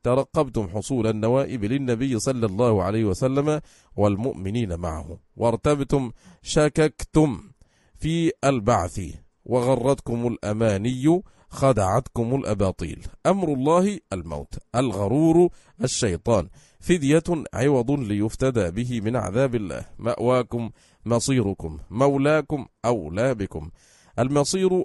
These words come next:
المرجع، ألم يأن، ألم يحن ويجيء الوقت، تخشع تخضع وترق وتلين. الأمد الزمان، المصدقين المتصدقين،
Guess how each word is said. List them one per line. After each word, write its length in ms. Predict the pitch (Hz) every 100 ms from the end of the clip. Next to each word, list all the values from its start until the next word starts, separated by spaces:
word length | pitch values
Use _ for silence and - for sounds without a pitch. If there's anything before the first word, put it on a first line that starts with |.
| -
المرجع، 680 | 131 110 123 127 95 110 110 78 - -
ألم 360 | 113 147 131 104
يأن، 460 | 117 - 107 147 - -
ألم 300 | 104 135 123
يحن 400 | 117 123 113 87 -
ويجيء 680 | 101 107 95 87 123 110 85
الوقت، 460 | 80 87 123 - 165 - _ _ _ -
تخشع 640 | 196 - - 135 98 131 - _
تخضع 540 | 147 131 110 151 165 120
وترق 500 | 117 110 110 127 - -
وتلين. 720 | 143 151 117 - 147 104 73 - _ 120
الأمد 760 | 107 - - 123 98 98 117 - _ _ -
الزمان، 760 | 113 90 82 87 107 117 82 - - _ -
المصدقين 1500 | 139 151 113 110 135 - - 127 123 87 101 131 135 139 170 - -
المتصدقين، 1080 | 135 110 90 - 85 92 131 165 - 90